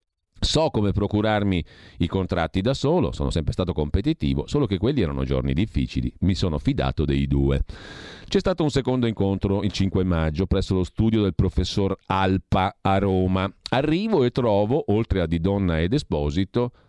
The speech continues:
due generali. Guarda un po', uno è il capo di gabinetto dell'aise, il generale Enrico Tedeschi, servizi segreti esterni, ascoltato come testimone dalla Procura di Roma. "Conte, servizi segreti, torna sempre sta storia. Secondo me",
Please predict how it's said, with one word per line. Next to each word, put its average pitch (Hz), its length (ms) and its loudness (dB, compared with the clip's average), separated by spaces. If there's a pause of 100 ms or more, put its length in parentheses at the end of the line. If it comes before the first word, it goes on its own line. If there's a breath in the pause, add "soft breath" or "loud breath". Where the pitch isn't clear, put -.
(400 soft breath)
due 196 440 2
generali. 95 1000 2
Guarda - 320 0
un 110 120 -2
po', 85 300 0
uno 151 240 2
è 117 40 0
il 143 80 0
capo 120 320 0
di 104 80 -2
gabinetto 104 540 0
dell'aise, 76 840 0
il 87 120 2
generale 101 460 0
Enrico 98 400 0
Tedeschi, 76 640 0
servizi 92 400 -2
segreti 87 420 0
esterni, 73 540 -2
ascoltato 104 540 -2
come 85 180 -2
testimone 85 460 0
dalla 80 160 0
Procura 78 280 -2
di 78 120 0
Roma. 78 320 0 (520 soft breath)
"Conte, 160 460 0
servizi 127 500 0
segreti, 117 460 0
torna 143 320 0
sempre 92 360 -2
sta 90 120 0
storia. 87 400 0
Secondo 196 400 0
me", 123 300 0